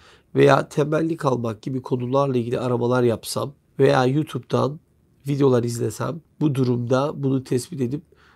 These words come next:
turist vizemizi iptal edebiliyorlar mı?" Biliyorsunuz kişilerin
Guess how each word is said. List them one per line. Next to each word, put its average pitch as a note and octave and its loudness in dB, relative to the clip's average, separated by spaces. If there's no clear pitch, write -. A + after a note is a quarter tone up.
turist - -6
vizemizi A#2+ -4
iptal B2+ -2
edebiliyorlar A#2 -6
mı?" - -20
Biliyorsunuz A#2 -2
kişilerin B2+ -8